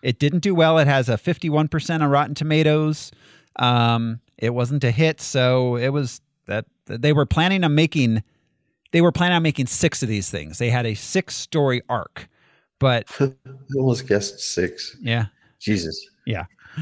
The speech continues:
Speaker 1: But, uh, yeah, that it flopped. They sold the rights to Hasbro, and Hasbro has yet to do anything with it.
Speaker 2: <laughs> They just Hasbro.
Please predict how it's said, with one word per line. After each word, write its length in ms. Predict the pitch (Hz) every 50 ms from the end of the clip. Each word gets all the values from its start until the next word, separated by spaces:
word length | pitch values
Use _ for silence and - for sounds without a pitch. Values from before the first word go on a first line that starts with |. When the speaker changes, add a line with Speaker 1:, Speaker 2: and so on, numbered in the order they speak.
| 165 160 127 -
Speaker 1:
But, 200 | - 147 147 135
uh, 180 | 139 139 139 139
yeah, 200 | 139 147 175 175 - _ _ -
that 180 | 135 135 127 -
it 160 | - 131 117 -
flopped. 500 | - - 135 139 180 214 - - - - _ _ -
They 100 | 127 117
sold 280 | - - 156 139 135
the 80 | 123 127
rights 200 | 139 139 135 -
to 60 | - 131
Hasbro, 500 | 120 127 135 147 - - 175 170 175 160
and 80 | 127 117
Hasbro 400 | 117 123 123 135 147 143 139 135
has 100 | 123 110
yet 160 | 131 135 -
to 60 | -
do 140 | 131 135 143
anything 320 | 139 131 120 110 117 110 104
with 160 | 101 - 104
it. 120 | 101 - _ _ _ _ _ _ _ _ _ _ _ _ _ _ _ _ - - -
Speaker 2:
<laughs> 40 | - - - _ - - - - _ _ _ - - - _ _ - - - _ _ -
They 160 | 104 107 113
just 280 | 107 117 113 104 -
Hasbro. 1000 | - 104 98 101 101 101 95 92 92 90 87 95 98 104 104 95 95 95 107 -